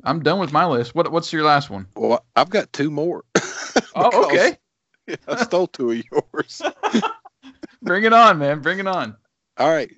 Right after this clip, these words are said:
Speaker 2: Sticking with Hardee's. A year later, nineteen ninety, they had the license to make the cars from the Days of Thunder movie. And you could get those in their kids' meals there. Or maybe, no, I'm pretty sure you had to buy those separately,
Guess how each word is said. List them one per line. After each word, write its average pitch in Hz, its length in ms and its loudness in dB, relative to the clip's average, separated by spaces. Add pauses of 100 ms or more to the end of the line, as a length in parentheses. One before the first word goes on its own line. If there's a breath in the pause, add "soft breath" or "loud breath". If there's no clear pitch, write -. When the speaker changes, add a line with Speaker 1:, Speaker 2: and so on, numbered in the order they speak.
Speaker 2:
Sticking 175 380 -4
with 143 100 -10
Hardee's. 151 520 -10 (140)
A 104 80 -12
year 127 240 -2
later, 123 280 -4
nineteen 110 480 -8
ninety, 104 420 -8 (500 soft breath)
they 113 220 -2
had 123 200 -2
the 113 100 -6
license 107 720 -6 (260)
to - 120 -10
make 107 240 -4
the 95 120 -12
cars 127 600 -2
from - 320 -14
the 95 80 -6
Days 101 260 -4
of 98 80 -8
Thunder 117 320 -4
movie. 64 400 -14 (520)
And 98 160 -4
you 113 80 0
could 98 180 -6
get 110 220 -2
those 98 400 0
in 101 180 -6
their 87 200 -4
kids' 127 340 0
meals 95 320 -2
there. 110 260 0
Or 98 60 0
maybe, 123 340 -2
no, 104 240 2
I'm 127 80 2
pretty 131 240 -2
sure 123 160 -4
you 104 120 -2
had 104 140 2
to 101 60 -12
buy 98 240 0
those 98 240 -4
separately, - 480 -12